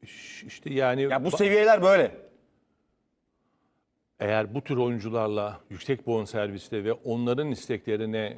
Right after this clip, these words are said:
Speaker 1: karşılık verecek anlaşmalar yaparsanız, e, ipin ucunu kaçar kaçırırsınız da. Kontrol onlarda olur.
Speaker 2: Ya şimdi tabii izleyicimiz, e, e, yazıyor. Yani şimdi bu haber çıkınca,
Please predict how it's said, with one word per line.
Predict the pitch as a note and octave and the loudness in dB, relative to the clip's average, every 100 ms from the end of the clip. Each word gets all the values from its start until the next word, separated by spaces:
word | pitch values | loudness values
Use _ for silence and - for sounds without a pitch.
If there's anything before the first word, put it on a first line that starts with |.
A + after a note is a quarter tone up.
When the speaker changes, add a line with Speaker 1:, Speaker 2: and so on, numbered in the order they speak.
| - | -8
Speaker 1:
karşılık | G#2+ G2+ - B2 B2 A2 | -6 -6 -4 -6 -4 -4
verecek | G2 F2 G#2+ - | -6 -6 -8 -8
anlaşmalar | G2 G2+ F2+ G2 F#2 F2+ | -8 -8 -10 -10 -8 -8
yaparsanız, | F#2+ - G#2+ - E2 G3 G3 - - - F#2+ F#2+ F#2 F#2+ | -8 -6 -8 -8 -14 -12 -14 -18 -20 -14 -12 -10 -10 -10
e, | |
ipin | - - A2 | -12 -8 -8
ucunu | E2+ A2+ C#3+ | -8 -12 -8
kaçar | A#2 C#3 C3+ | -8 -6 -8
kaçırırsınız | - A2 E3 G#3 G#2+ E2 | -8 -8 -8 -10 -12 -12
da. | G2+ G2 | -14 -10
Kontrol | - A2 - B2+ | -8 -6 -2 -2
onlarda | B2 B2+ C3+ | 0 -2 -2
olur. | D3+ A2 | -6 -6
Speaker 2:
Ya | G#2 | -8
şimdi | - C#3+ D#3 E3+ - - | -6 -6 -2 -2 -2 -2
tabii | D3+ D#3 | -2 -2
izleyicimiz, | D3 C3+ D3 C#3+ D#3+ F3 - - - - | -4 -4 -4 -4 -4 -4 -8 -14 -14 -8
e, | |
e, | B2+ A#2+ A#2 A2+ A2 - - - _ F#2 - A2 - - B2 A#2 - | -4 0 0 0 -2 -6 -12 -18 _ -20 -12 -10 -12 -16 -12 -12 -6
yazıyor. | C3+ E3 E3 D3 F2 | 0 0 0 -2 -2
Yani | F2 F2+ F#2 | -4 -6 -8
şimdi | A#2+ A2+ | -12 -12
bu | A2+ B2 D3 | -8 -2 0
haber | C3 B2 A2+ | 2 2 -2
çıkınca, | - - D#3 G#2+ B2+ G3 | -4 -2 -2 0 -2 -2